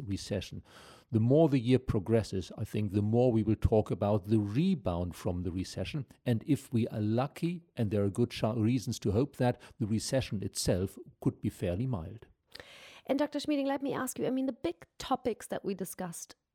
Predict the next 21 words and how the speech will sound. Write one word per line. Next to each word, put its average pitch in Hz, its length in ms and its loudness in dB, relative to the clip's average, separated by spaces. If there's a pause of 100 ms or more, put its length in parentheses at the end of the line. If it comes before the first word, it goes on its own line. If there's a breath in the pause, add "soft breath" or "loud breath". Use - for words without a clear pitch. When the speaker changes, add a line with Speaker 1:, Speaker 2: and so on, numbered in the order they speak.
Speaker 2:
that 175 240 -2
were 165 300 0
sort 170 180 -12
of 165 80 -12
the - 80 -6
shocks - 540 -2
that 170 180 -6
impacted 160 480 -10
us 156 160 -12
over 160 160 -6
the 160 80 -4
last 151 320 -8
years 165 480 2
were 170 80 -6
really 180 260 0
the 156 120 -6
pandemic, 175 760 2
of - 140 -12
course, 156 220 -10
the - 120 -4
war, 185 540 6